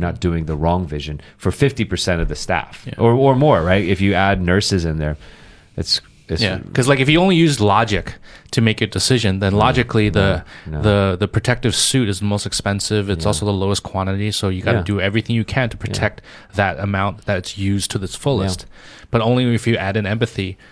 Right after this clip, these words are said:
Speaker 2: can you really understand that the front line consists of a
Speaker 1: Mm-hmm.
Speaker 2: huge number of women that have to deal with certain circumstances that are beyond what a typical male would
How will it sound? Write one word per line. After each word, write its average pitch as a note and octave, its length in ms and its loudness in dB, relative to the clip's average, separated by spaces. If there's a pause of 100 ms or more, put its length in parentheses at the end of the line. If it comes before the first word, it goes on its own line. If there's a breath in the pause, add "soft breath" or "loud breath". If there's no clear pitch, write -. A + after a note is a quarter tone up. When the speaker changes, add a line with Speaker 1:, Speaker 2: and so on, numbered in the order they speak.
(280 loud breath)
Speaker 2:
can G#2+ 140 0
you G2+ 100 2
really G#2+ 220 2
understand G#2 540 0
that G2 100 -4
the G2 80 -2
front G2 300 -2
line G#2 260 -2
consists - 500 -4
of G2+ 120 0
a F#2+ 80 2
Speaker 1:
Mm-hmm. E2+ 100 -6
Speaker 2:
huge G2 380 -2
number G#2+ 320 -2
of F2 160 -8
women F#2 480 -2 (320 loud breath)
that F#2+ 100 0
have G#2+ 200 -2
to G2+ 60 -8
deal A2 380 0
with F#2 160 -2
certain G2 300 -4
circumstances F#2+ 720 -4
that F#2+ 120 0
are F#2 180 0
beyond F#2+ 580 -2
what F#2+ 160 0
a F#2 80 -4
typical - 400 -6
male A#2 320 2
would F#2+ 180 -4